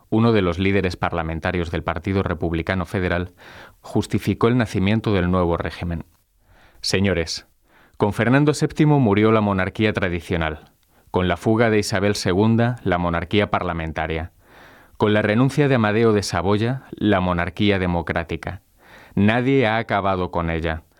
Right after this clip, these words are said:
ha muerto por sí misma. Nadie trae la república, la traen las circunstancias. La trae una conjuración de la sociedad, de la naturaleza y de la historia.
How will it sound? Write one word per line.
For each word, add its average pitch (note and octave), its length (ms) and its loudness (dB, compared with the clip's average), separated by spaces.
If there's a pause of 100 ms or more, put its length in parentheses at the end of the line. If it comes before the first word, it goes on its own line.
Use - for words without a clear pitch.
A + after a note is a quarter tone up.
(140)
ha A2+ 180 -6
muerto A#2 400 -2
por F2+ 160 -4
sí - 160 -8
misma. E2 440 -8 (240)
Nadie B2 260 2
trae C3+ 220 0
la A#2 120 0
república, F#2 680 -2 (260)
la E2 160 -2
traen G2 240 0
las G#2+ 140 -2
circunstancias. - 880 -4 (440)
La F#2+ 160 0
trae C#3+ 220 4
una D3 200 2
conjuración A2+ 920 2
de G#2+ 100 2
la F#2 100 0
sociedad, F2+ 540 -2 (260)
de F2 140 -2
la E2 120 -2
naturaleza F2 720 -2
y G#2+ 80 2
de F#2 100 0
la E2 100 -2
historia. F2+ 560 -8